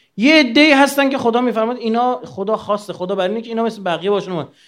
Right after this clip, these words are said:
انگار که میگه آقا همه برن بیرون، همه اینجا بلندشن بیرون، الا مثلاً اون کسی که مثلاً حالا اشاره می‌کنه یا حالا حصر می‌ذاره، یه بخشی رو می‌خواد جدا بکنه.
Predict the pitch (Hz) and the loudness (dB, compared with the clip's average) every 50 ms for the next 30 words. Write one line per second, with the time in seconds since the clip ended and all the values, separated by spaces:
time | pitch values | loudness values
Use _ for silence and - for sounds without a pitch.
0 | _ _ - - _ - 190 220 247 247 262 269 269 269 247 262 269 247 214 247 | _ _ -20 -20 _ -2 0 2 2 2 0 2 2 4 6 6 6 6 6 6
1 | 269 311 320 330 320 302 294 285 269 262 262 262 269 262 247 _ _ _ _ _ | 6 8 8 10 10 8 8 6 4 2 2 0 0 -2 -10 _ _ _ _ _
2 | 202 220 247 262 269 247 247 254 247 254 214 226 247 240 220 233 220 208 - _ | 0 2 4 4 4 4 2 2 2 2 0 0 -2 -2 -4 -4 -6 -6 -12 _
3 | _ - 330 330 320 311 302 285 269 - - 247 247 254 247 233 240 240 233 240 | _ 0 0 6 8 6 8 6 4 0 0 0 0 0 0 0 -2 0 0 0
4 | 220 226 214 226 214 190 170 185 190 196 190 185 - - _ _ _ _ _ _ | -2 0 0 -2 -2 0 -2 -2 -2 -2 -2 -4 -8 -14 _ _ _ _ _ _
5 | _ _ _ _ _ _ _ - 151 180 175 156 - 160 147 147 131 117 107 110 | _ _ _ _ _ _ _ 2 4 4 4 6 4 2 0 0 -2 -4 -8 -10
6 | 117 110 113 107 110 123 123 123 117 120 123 117 120 - - - 156 165 165 - | -12 -12 -10 -10 -10 -8 -8 -8 -6 -6 -8 -8 -8 -14 -2 2 2 2 2 0
7 | - 139 139 139 135 117 127 123 127 131 127 135 127 127 131 135 131 - 156 160 | -8 -6 -4 -4 -4 -4 -4 -4 -4 -2 -4 -4 -4 -4 -6 -6 -6 -10 -8 -8
8 | 175 165 - 156 160 147 135 131 117 113 107 98 98 - 101 | -8 -6 -6 -6 -6 -4 -4 -4 -4 -4 -6 -8 -12 -16 -20